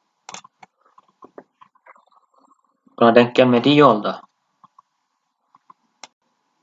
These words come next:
Bunu da saldıracağım. Single combat'ime güveniyorum.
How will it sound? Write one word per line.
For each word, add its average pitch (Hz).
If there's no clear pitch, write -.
Bunu 120
da 117
saldıracağım. 110
Single 120
combat'ime 117
güveniyorum. 101